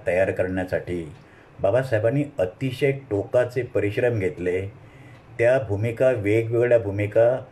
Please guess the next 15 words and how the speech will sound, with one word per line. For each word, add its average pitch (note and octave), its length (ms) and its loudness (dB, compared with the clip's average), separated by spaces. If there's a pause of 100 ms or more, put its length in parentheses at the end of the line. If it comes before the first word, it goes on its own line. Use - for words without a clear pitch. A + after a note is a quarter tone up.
(240)
लोकांना A#2 340 0
समजावून A2 480 0
सांगितल्या, F#2 500 -2
त्या A2+ 180 2
भूमिकांचं A2+ 540 -2
समर्थन A2+ 540 2
केलं F#2+ 340 -4 (640)
आणि C3 280 0
काँग्रेसच्या C3+ 640 0
लोकांनी B2+ 340 0
हे B2 100 -2
समजून A2 380 0
घ्यायला A2+ 240 4
पाहिजे F#2+ 480 -2 (440)
की C3+ 100 0